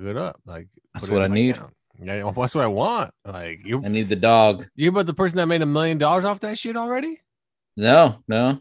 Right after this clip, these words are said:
Speaker 1: So this, so every time this
Speaker 2: There's already a
Speaker 1: person
Speaker 2: millionaire, huh?
Speaker 1: Yeah, yeah. Every time this person got a stimulus check, they bought Dogcoin, and they bought it when it was, like, two cents.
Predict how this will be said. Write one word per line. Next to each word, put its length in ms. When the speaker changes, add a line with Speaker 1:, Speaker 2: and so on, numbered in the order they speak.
Speaker 1:
So 160
this, 180
so 160
every 240
time 260
this 180
Speaker 2:
There's 120
already 200
a 40
Speaker 1:
person 80
Speaker 2:
millionaire, 460
huh? 260
Speaker 1:
Yeah, 140
yeah. 200
Every 220
time 260
this 160
person 500
got 200
a 40
stimulus 440
check, 320
they 100
bought 260
Dogcoin, 500
and 140
they 60
bought 280
it 20
when 120
it 40
was, 80
like, 200
two 200
cents. 640